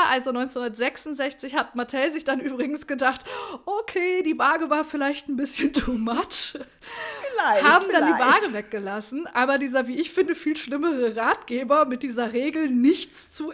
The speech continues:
Speaker 1: essen, blieb dem Set erhalten. Ja,
Speaker 2: Krass.
Speaker 1: ich möchte aber jetzt trotzdem anhand dieses Beispiels gerne einmal kurz aufzeigen, wie sehr sich Barbie im Laufe der Zeit aber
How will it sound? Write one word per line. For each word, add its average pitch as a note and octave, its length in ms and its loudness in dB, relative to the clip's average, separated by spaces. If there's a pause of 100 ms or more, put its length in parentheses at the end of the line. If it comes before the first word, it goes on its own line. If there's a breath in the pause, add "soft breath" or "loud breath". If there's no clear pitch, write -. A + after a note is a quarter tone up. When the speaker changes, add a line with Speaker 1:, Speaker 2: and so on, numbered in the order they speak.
Speaker 1:
essen, C#4 640 -6 (480 loud breath)
blieb D4+ 300 2
dem C#4 160 -4
Set B3+ 460 -6
erhalten. B3 720 -4 (880 loud breath)
Ja, G#3+ 140 -2
Speaker 2:
Krass. - 100 -4
Speaker 1:
ich B3+ 80 -6
möchte D4+ 180 0
aber D4 140 4
jetzt C4+ 180 0
trotzdem D#4+ 480 -2
anhand C#4 380 0
dieses F4 320 0
Beispiels D4+ 720 -4 (120)
gerne C#4 380 2
einmal D4 280 -2
kurz C4+ 260 -10
aufzeigen, C4 840 -2 (220 loud breath)
wie A#3+ 160 -4
sehr A3+ 300 -4
sich B3+ 420 -10
Barbie A3 600 -2
im A#3+ 120 -6
Laufe B3 400 -2
der A#3 220 -6
Zeit A3+ 580 -6
aber B3 380 -2